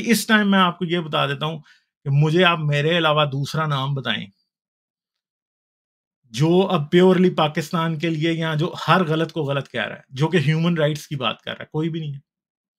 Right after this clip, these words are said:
ठीक है? जो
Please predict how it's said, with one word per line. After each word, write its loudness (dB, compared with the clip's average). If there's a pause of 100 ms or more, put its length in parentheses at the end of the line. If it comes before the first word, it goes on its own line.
(1700)
ठीक -4
है? -14 (880)
जो 4